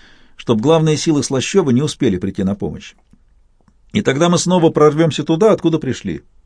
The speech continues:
Резервов у белых там нет, они нас там не ждут». «И скільки их?» — спросил Глыба.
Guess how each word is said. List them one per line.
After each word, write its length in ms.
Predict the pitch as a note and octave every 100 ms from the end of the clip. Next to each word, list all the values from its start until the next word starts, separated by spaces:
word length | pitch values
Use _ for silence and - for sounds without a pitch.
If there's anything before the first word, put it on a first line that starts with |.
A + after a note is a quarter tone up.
| _ - _ _ _
Резервов 640 | - C3+ B2 F3+ A3 G3+ -
у 60 | F3+
белых 320 | G3+ G3 -
там 200 | G3 F#3+
нет, 200 | C3+ G#2
они 160 | A#2+ D3+
нас 160 | C#3+
там 160 | D#3 D3
не 100 | D3+
ждут». 260 | G#2 D2+ - _ _ _ _ _ _ _ _ _ _ _ _ _ _ _
«И 180 | - G#2+
скільки 460 | G2+ - G3+ G3 G#3+
их?» — 340 | G#3 - - -
спросил 480 | - F#3 F3+ F#3+ F3+
Глыба. 440 | F3+ F3+ E3 D#3+